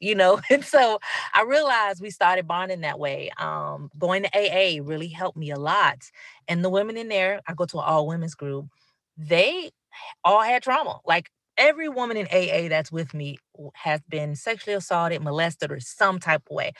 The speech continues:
So I realized it was a big problem, which made me start speaking more about it and sharing that and talking to advocates about how they could bring this topic up and how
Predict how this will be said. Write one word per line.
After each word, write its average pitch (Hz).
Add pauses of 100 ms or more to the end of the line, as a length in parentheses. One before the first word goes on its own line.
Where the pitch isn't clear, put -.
(200)
So 196
I 180
realized 165
it 151
was 147
a 143
big 147
problem, 160
which 147
made 147
me 170
start 139
speaking 143
more 139
about 139
it 139
and 143
sharing 180
that 143 (420)
and 151
talking 185
to 151
advocates 147
about 135
how 160
they 156
could 147
bring 147
this 139
topic 143
up 139
and 147
how 151